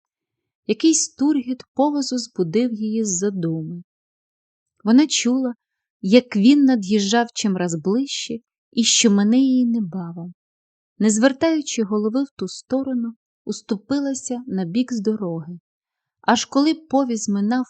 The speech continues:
попри неї, підняла очі. Вони подибалися з двома великими чорними,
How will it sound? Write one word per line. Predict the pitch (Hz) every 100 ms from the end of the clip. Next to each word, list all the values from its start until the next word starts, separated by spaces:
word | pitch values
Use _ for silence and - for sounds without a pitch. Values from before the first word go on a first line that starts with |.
| _
попри | 226 214 190 180
неї, | 190 240 262 240 233 _ _ _ -
підняла | 190 175 185 202 247 269 _ _
очі. | 180 165 - - 170 _ _ _ _ _ _ _ _
Вони | 180 226 311
подибалися | 349 233 220 269 269 254 -
з | 202
двома | 170 190 220 226 _ _
великими | 185 185 277 277 247 233
чорними, | - - 185 165 160 165 170